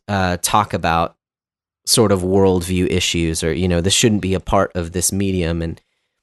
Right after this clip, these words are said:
it kinda makes me question, like, well, I, I think everything kind of shows a worldview behind it. And so it's difficult for me to even understand why you would drain that. Like, it should be black and white and it shouldn't have,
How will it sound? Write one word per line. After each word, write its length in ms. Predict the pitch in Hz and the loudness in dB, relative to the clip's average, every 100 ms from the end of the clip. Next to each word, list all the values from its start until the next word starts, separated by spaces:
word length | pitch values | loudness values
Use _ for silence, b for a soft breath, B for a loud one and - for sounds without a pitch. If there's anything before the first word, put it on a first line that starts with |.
| _ _ _ _ - | _ _ _ _ -6
it 100 | - | 0
kinda 160 | 160 160 | 2 4
makes 180 | 147 | 2
me 100 | 156 | 0
question, 540 | 123 143 131 - 117 110 | 2 2 2 2 2 2
like, 300 | 104 101 - | 2 0 0
well, 320 | 117 117 110 | 2 4 2
I, 140 | 117 - | 0 0
I 100 | 117 | -2
think 260 | - 123 - | -2 -4 -2
everything 640 | 123 131 123 113 - 92 | -2 0 2 0 0 -4
kind 220 | 90 104 95 | -2 -4 -4
of 100 | 90 | -4
shows 460 | - 110 98 98 | -2 2 2 2
a 60 | 92 | 0
worldview 680 | 87 95 95 92 90 90 | 0 2 2 0 -2 -2
behind 460 | 85 85 - 110 98 | -2 -2 0 0 2
it. 100 | 87 | -2
And 120 | - 92 | -4 -4
so 140 | 98 | -2
it's 160 | 92 85 | -4 -4
difficult 420 | 113 107 98 - | -4 -2 -4 -4
for 120 | 104 | -4
me 140 | 92 | -2
to 60 | 90 | -2
even 260 | 92 92 87 | -2 -2 -2
understand 840 | 87 85 - - 95 92 82 - - _ _ _ | -4 -4 -4 -2 -2 -2 -4 -8 -14 _ _ _
why 320 | 90 92 87 | -2 2 2
you 240 | 87 85 82 | 2 0 -2
would 240 | 82 78 | -2 -4
drain 480 | - 87 87 85 82 | -6 -2 0 0 -2
that. 200 | 78 - | -4 -4
Like, 200 | 85 82 | -4 -4
it 120 | - | -4
should 320 | - 127 107 | 0 2 2
be 200 | 92 95 | 0 0
black 400 | 90 104 101 98 | 0 2 2 0
and 140 | 101 87 | -4 -4
white 240 | 85 82 | -4 -4
and 160 | - 85 | -4 -6
it 100 | - | -6
shouldn't 340 | - 95 87 | -6 -4 -6
have, 440 | - 90 85 80 | -6 -6 -6 -6